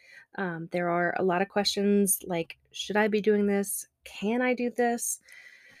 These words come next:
What can I be doing differently? Um, if these shows aren't my target audience, then how many more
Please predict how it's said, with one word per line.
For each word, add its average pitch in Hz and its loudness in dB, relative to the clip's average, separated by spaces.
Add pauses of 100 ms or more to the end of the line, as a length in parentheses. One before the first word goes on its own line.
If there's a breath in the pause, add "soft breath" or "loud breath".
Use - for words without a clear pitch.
(360 loud breath)
What 220 4
can 208 0
I 190 4
be 185 -4
doing 170 0
differently? 220 2 (260 loud breath)
Um, 175 -4
if 185 -4
these 233 -2
shows 202 4
aren't 196 -2
my 180 -2
target 180 -6
audience, 208 -2
then 180 -6
how 202 -4
many 190 2
more 170 -2